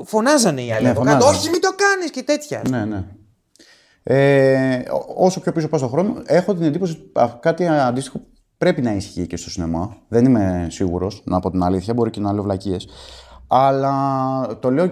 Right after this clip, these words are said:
Speaker 2: κυρίως με την έννοια της συλλογικής εμπειρίας, που η συλλογική εμπειρία αναδεικνύεται περισσότερο όταν υπάρχει αντίδραση κόσμου και όχι όταν βλέπεις κάτι.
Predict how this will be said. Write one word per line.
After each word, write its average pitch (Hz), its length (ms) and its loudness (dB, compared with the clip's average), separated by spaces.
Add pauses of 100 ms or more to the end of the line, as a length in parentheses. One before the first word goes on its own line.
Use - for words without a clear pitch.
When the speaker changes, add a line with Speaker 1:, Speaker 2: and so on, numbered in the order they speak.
(220)
Speaker 2:
κυρίως 156 300 0
με 180 100 0
την 127 200 2
έννοια 165 420 0 (360)
της - 140 -4
συλλογικής 127 380 0
εμπειρίας, 156 400 2
που - 80 -4
η - 20 0
συλλογική 139 380 2
εμπειρία 165 260 2
αναδεικνύεται 165 440 2
περισσότερο 156 340 -2
όταν 175 140 0
υπάρχει 170 300 0
αντίδραση 131 440 2
κόσμου 85 540 -6
και 123 100 0
όχι 123 160 0
όταν 131 260 2
βλέπεις 107 220 -2
κάτι. 101 400 0